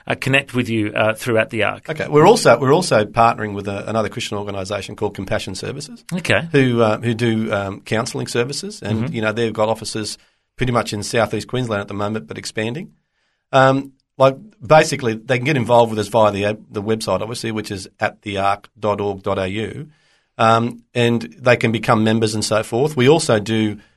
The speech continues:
Speaker 2: um, seminars in churches.
Speaker 1: Mm-hmm.
Speaker 2: We do
Speaker 1: Okay.
Speaker 2: a, we do a, a seminar called Speaking the Unspeakable.
Speaker 1: Yeah.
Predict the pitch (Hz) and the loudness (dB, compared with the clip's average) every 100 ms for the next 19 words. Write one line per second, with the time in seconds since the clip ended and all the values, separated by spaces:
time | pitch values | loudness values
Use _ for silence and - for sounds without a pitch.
0 | _ 113 104 101 104 - 131 123 117 123 | _ -8 -6 -6 -6 0 2 2 2 2
1 | 117 107 113 139 208 233 _ 113 110 170 | 0 -4 -4 -6 -8 -12 _ -4 -2 0
2 | 127 185 143 123 120 123 147 127 110 113 | 2 4 4 4 4 2 4 4 4 2
3 | 117 131 120 110 110 113 104 - 127 120 | -2 0 2 0 -2 -4 -4 -2 -4 -2
4 | 104 104 101 - 117 120 160 220 117 131 | -4 -4 -6 -6 -8 -8 -12 -4 -2 -2